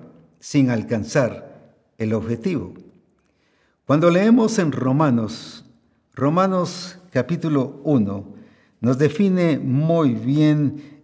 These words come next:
en qué consiste esta parte, versículo dieciocho al veintitrés.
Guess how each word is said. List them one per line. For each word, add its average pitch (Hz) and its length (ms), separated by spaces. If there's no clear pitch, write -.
en 110 220
qué 143 160
consiste 139 560
esta 113 300
parte, 104 640
versículo 131 560
dieciocho 113 720
al 113 180
veintitrés. 113 920